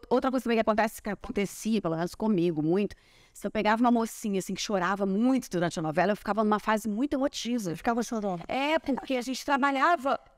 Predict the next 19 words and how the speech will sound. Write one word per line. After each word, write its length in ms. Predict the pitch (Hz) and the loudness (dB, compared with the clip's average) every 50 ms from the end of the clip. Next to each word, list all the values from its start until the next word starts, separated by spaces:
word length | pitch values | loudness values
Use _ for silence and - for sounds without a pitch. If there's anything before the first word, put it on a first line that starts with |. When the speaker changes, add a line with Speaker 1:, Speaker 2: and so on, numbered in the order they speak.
| _ _ _ | _ _ _
Speaker 1:
ativando 600 | - 233 - - - 240 170 220 233 233 220 220 | -2 -2 -2 -2 -6 -4 0 0 0 0 0 -2
o 40 | 214 | -4
choro 380 | - - - 247 233 240 240 233 | -6 -4 -2 0 0 0 2 0
e 40 | |
a 20 | 220 | 0
emoção 400 | 214 208 208 208 - - 262 262 | 0 0 -2 -2 -2 -2 -2 -2
o 60 | 269 | 0
tempo 280 | - 285 277 - 359 - | 0 0 0 0 0 0
todo. 180 | - 247 214 | 2 2 2
Então, 140 | 247 240 269 | 2 2 0
você 160 | 269 - - | 0 -2 -4
acaba 220 | - - 285 262 302 | -4 -2 0 0 0
levando 420 | 330 311 262 294 302 311 302 294 | 0 0 0 0 2 2 2 0
isso 320 | 269 277 311 - - - - _ _ _ _ _ _ _ _ _ _ _ | 0 -2 -4 -8 -10 -18 -20 _ _ _ _ _ _ _ _ _ _ _
pra 160 | - - 269 | 0 0 2
tua 160 | - - 320 | 2 2 2
vida 240 | 311 - 285 269 285 | 2 2 0 0 0
pessoal. 520 | 240 302 294 - - 302 269 240 233 233 | 0 0 -2 -4 -4 -4 -2 -2 0 0
É, 40 | - | 0